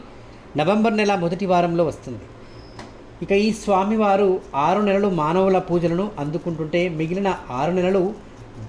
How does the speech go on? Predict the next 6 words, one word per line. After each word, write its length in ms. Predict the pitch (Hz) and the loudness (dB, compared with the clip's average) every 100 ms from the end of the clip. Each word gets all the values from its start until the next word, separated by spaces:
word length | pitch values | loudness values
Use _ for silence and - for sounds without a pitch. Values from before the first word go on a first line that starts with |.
| 127 | -2
దేవతల 380 | 147 190 220 | -2 0 -2
పూజలు 480 | 220 190 175 180 214 - - | -2 -2 0 0 -2 -4 -10
అందుకుంటారని 720 | 123 170 190 190 170 147 180 | -8 -6 -4 -4 -2 -2 -4
చెప్తారు. 460 | - - - 107 92 - - - - - - | -6 -10 -10 -10 -10 -16 -18 -20 -20 -20 -4
హిందూ 340 | 202 226 240 247 | 0 2 2 2
హిమాలయ 600 | 196 202 202 214 220 | 2 2 2 4 2